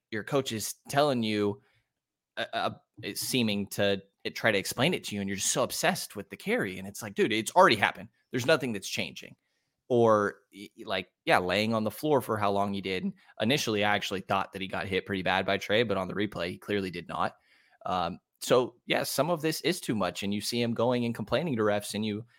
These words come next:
can see Steve Kerr point to Steph and say, kind of, you know, "Go make sure that he doesn't get in trouble." And Steph's standing in his way in between the official and kinda trying to calm the situation down. So I think we're approaching the point.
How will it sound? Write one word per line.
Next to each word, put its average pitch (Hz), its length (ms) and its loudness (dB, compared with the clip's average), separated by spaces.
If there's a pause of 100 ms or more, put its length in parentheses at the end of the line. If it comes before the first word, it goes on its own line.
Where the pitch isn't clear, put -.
(160)
can 123 120 -2
see 139 140 0
Steve 143 320 0
Kerr 156 300 4
point 151 300 0
to - 60 -2
Steph - 540 0
and 120 160 -2
say, 131 200 0
kind 143 300 0
of, 135 220 0 (380)
you - 80 -10
know, 135 260 -6
"Go 139 160 2
make 160 200 0
sure 202 220 2
that 156 80 2
he 139 60 2
doesn't 143 200 0
get 147 120 0
in 165 60 -4
trouble." 180 320 2
And 113 100 2
Steph's - 280 -2
standing 139 400 2
in 147 80 -2
his 143 200 -4
way 151 280 6
in 123 80 2
between 147 320 -4
the 120 240 2 (320)
official 117 540 2
and 101 120 0
kinda 117 240 0
trying 120 260 0
to 117 60 0
calm 123 220 0
the 120 60 -2
situation 117 580 0
down. 131 320 4
So 110 380 2 (440)
I 127 80 8
think 175 180 4
we're 143 160 8
approaching 113 720 4
the 92 80 -2
point. - 520 -10